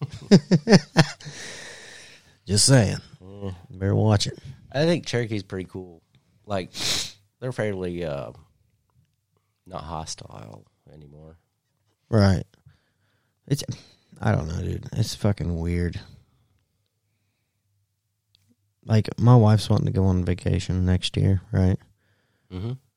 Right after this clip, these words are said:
Speaker 1: For our anniversary. And she wants to go out, like, somewhere else. And I'm like, "No." Like, out of the country.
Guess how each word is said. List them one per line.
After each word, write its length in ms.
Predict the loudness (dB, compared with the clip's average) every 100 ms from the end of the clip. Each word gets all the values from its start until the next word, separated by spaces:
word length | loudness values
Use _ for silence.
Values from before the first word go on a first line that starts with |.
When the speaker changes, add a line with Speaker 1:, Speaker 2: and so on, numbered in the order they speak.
| _ _
Speaker 1:
For 260 | -8 -2 2
our 80 | 4
anniversary. 800 | 4 4 2 0 -2 -4 -4 -8 _ _ _ _ _ _ _ _ _ _ _
And 520 | 2 4 4 4 0 0
she 140 | 2
wants 240 | 2 2
to 60 | 0
go 240 | 4 6 6
out, 280 | 4 2
like, 220 | 0 -2 -2 -14 -20 _
somewhere 540 | -2 2 4 6 4 6
else. 480 | 6 4 -2 -12 -16 _ _ -4
And 100 | 2
I'm 160 | 4 4
like, 300 | 2 0 0
"No." 500 | 4 6 6 6 2 _ _ _ _ _ _ _ _ _ _ _ _ _ _ 0
Like, 120 | 8
out 160 | 10
of 60 | 10
the 80 | 6
country. 500 | 2 2 0 -6